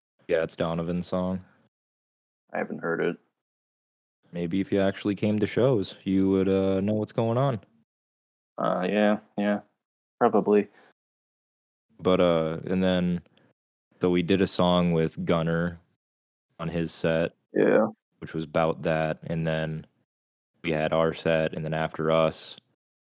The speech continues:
Speaker 1: uh, was Jay Influential, and then after him was Static, and then I did our In the Club remix with him,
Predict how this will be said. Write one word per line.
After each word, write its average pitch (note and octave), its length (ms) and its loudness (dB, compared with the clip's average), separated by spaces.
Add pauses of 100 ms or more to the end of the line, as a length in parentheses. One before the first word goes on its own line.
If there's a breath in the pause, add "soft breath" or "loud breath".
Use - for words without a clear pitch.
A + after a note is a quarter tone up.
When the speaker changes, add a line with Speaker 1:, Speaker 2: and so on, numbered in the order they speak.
(260)
Speaker 1:
uh, D#2 160 2
was D#2 160 -4
Jay E2 260 0
Influential, D#2+ 840 -2
and D#2 60 -4
then D#2+ 100 -2
after - 280 -4
him D#2+ 280 -2
was D2+ 120 -4
Static, D2+ 800 -4
and D#2 200 -2
then D#2 100 -2
I D#2 140 0
did D#2 280 2
our D#2 260 4
In E2 220 -2
the D#2+ 100 -2
Club D#2 360 0
remix D#2 800 -4 (880)
with - 160 -14
him, D#2 540 -2